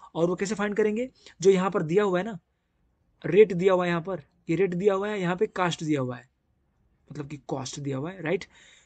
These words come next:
तो कॉस्ट और रेट, इन दोनों का यूज़ करके हम निकाल लेंगे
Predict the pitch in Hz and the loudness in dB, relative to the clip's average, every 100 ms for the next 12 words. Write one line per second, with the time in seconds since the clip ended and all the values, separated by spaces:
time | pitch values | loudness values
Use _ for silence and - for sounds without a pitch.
0 | _ - - 190 233 - - 190 196 180 | _ -8 -2 0 0 -4 -4 -2 -2 -2
1 | 156 190 143 - _ _ _ - 185 196 | 4 4 4 -6 _ _ _ -4 0 0
2 | 214 214 214 180 185 175 214 185 175 165 | 4 4 2 0 0 0 -4 0 -2 0
3 | 180 180 165 202 | 2 2 0 -4